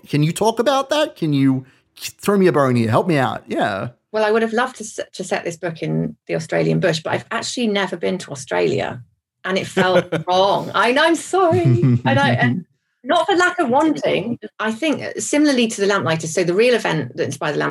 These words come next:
Speaker 2: Lamplighters happened in the Outer Hebrides in Scotland, um, which I visited very, very briefly, but haven't, I don't really feel at home there. So I moved it down to Cornwall, where I do feel at home.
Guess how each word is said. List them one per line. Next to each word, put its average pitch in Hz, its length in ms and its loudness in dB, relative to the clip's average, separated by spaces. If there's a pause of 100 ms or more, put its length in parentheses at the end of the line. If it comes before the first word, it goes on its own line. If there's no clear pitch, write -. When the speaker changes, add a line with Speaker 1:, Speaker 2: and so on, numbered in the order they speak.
(140)
Speaker 2:
Lamplighters 143 260 -6
happened 151 520 -4 (100)
in 151 240 -2
the 151 80 -2
Outer 147 220 -4
Hebrides 143 440 -4
in 147 80 -4
Scotland, 120 640 -6 (460)
um, 156 400 -2
which - 240 -4
I 190 80 2
visited 180 420 -2
very, 175 200 0
very 160 180 -2
briefly, 135 640 -4
but - 120 -10
haven't, 160 360 -2 (140)
I 175 80 -4
don't 180 240 0
really 180 180 4
feel 165 240 0
at - 80 -4
home 135 260 0
there. - 200 -8 (640)
So - 160 -2
I 170 80 2
moved 196 220 2
it - 80 -2
down 160 160 0
to 160 60 -6
Cornwall, 147 300 -2
where 139 140 -4
I 151 60 0
do 156 200 -2
feel 147 200 -4
at - 80 -6
home. 123 300 -10